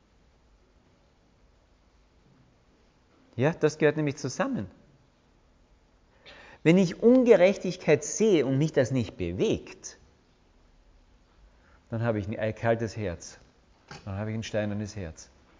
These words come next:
Und wir haben zweimal diese Bibelstelle, dass Gott unser Her-, steinernes Herz auswechseln will gegen ein fleischernes. Einmal im Alten Testament zit-, und dann im Neuen Testament nochmal zitiert.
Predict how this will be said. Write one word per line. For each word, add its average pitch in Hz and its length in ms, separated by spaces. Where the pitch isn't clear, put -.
Und 110 120
wir 131 80
haben 127 80
zweimal 185 460
diese 165 200
Bibelstelle, 127 540
dass 120 180
Gott 151 160
unser 147 240
Her-, 127 220
steinernes 165 560
Herz 127 240
auswechseln 117 600
will 120 200
gegen 120 200
ein 117 80
fleischernes. 98 640
Einmal 196 200
im 180 60
Alten 143 240
Testament 110 560
zit-, - 340
und 123 160
dann 131 100
im 131 80
Neuen 127 180
Testament 117 320
nochmal 107 180
zitiert. 98 380